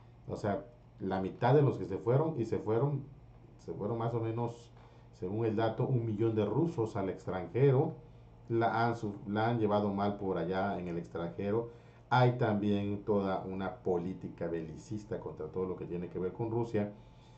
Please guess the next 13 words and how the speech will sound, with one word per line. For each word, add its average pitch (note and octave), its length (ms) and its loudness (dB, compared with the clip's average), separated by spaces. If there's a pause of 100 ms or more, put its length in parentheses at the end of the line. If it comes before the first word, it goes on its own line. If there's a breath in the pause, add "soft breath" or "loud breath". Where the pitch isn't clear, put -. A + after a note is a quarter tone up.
(360 loud breath)
Eh, F2 360 0
y A#2 100 4
bueno, A#2 500 4
pues A#2 240 0
es G2+ 140 2
mejor F#2+ 300 -4
en F2 80 -6
su - 160 -10
patria. F2+ 440 -6
Y D#3 340 2 (360)
por A#2 220 2
lo A2+ 220 0
que A2 320 0